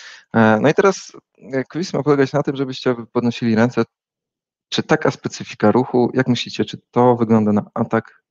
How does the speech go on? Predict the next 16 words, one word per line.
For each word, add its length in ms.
czy 140
nie? 180
To 80
jest 140
jakby, 220
mamy 240
jakiś 260
regularny 500
ruch, 420
e, 380
no 60
i 40
nagle 220
spike 360
do 100
góry, 360